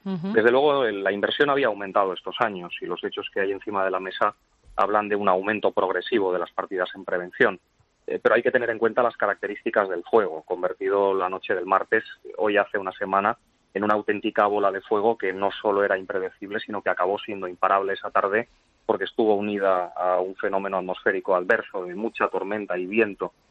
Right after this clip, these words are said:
Speaker 2: y impulsó las llamas a sesenta kilómetros por hora.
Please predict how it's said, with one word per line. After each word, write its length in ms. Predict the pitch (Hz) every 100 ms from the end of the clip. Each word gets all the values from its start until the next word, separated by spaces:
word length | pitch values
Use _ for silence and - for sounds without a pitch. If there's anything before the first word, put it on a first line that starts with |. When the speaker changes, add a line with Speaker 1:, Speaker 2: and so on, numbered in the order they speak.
| _ _ _ _ 92
Speaker 2:
y 200 | 92 101
impulsó 460 | 98 107 92 123
las 140 | 104 95
llamas 300 | 107 92 -
a 60 | 92
sesenta 400 | 95 101 92 92
kilómetros 440 | 95 92 85 87 -
por 120 | 92
hora. 200 | 87